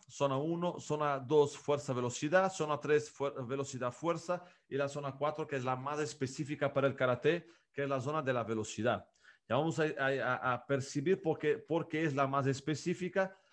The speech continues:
am, pero no podemos solamente dedicar nuestro entrenamiento de fuerza, de potencia, de velocidad en esa zona, porque las otras también aportan cosas importantes a los diferentes, diferentes niveles de, de, de,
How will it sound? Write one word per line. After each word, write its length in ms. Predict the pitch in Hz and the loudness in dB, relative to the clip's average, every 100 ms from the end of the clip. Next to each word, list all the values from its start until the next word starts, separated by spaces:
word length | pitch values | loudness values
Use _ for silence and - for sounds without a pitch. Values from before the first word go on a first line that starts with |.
| _ - | _ -6
am, 640 | 143 147 147 143 143 143 143 | -2 -2 -4 -6 -8 -4 4
pero 420 | 151 180 - - _ | 4 4 -2 -12 _
no 380 | 135 135 156 147 _ _ _ _ - | -8 -4 -6 -8 _ _ _ _ -4
podemos 440 | 135 139 165 170 | 0 0 -2 -6
solamente 1120 | - - 160 143 135 151 156 139 185 190 - _ _ _ - | -8 -4 0 0 0 -2 0 6 6 4 -6 _ _ _ -4
dedicar 580 | 123 131 135 139 151 131 | 0 0 2 2 2 0
nuestro 300 | 135 139 147 | -8 -8 -10
entrenamiento 420 | 123 127 139 131 | -8 -8 -6 -6
de 100 | 120 | -6
fuerza, 560 | - 131 147 143 - | 2 8 8 8 2
de 100 | 147 | 2
potencia, 440 | 117 117 113 139 135 | 0 -4 -6 -6 -4
de 100 | 120 | -2
velocidad 640 | 117 110 - 131 160 170 - - _ | 0 0 0 -2 0 -2 -8 -20 _
en 160 | 113 135 | -6 -4
esa 260 | 135 156 | -2 -4
zona, 380 | 151 175 175 175 | -2 0 0 -2
porque 260 | 165 147 156 | -2 -2 0
las 160 | 143 | 0
otras 220 | 151 156 151 | -2 -6 -6
también 340 | 143 151 160 | -4 -6 -6
aportan 560 | 131 127 143 147 151 135 | -6 0 2 2 0 -4
cosas 480 | 139 139 156 151 - _ _ | -4 -2 -2 -6 -10 _ _
importantes 960 | 143 156 - 135 131 147 147 175 175 - _ _ - | -4 -4 2 0 2 0 0 -4 -6 -12 _ _ -4
a 100 | 127 | 0
los 180 | 139 135 | 0 0
diferentes, 480 | 131 135 151 151 127 | 0 -2 -2 -2 -4
diferentes 460 | 131 135 147 151 | 0 0 2 0
niveles 420 | 135 117 135 151 113 | 0 2 2 2 0
de, 300 | 135 143 - | 0 0 -4
de, 280 | 98 117 107 | -8 -6 -6
de, 520 | 110 110 107 101 | -6 -6 -6 -8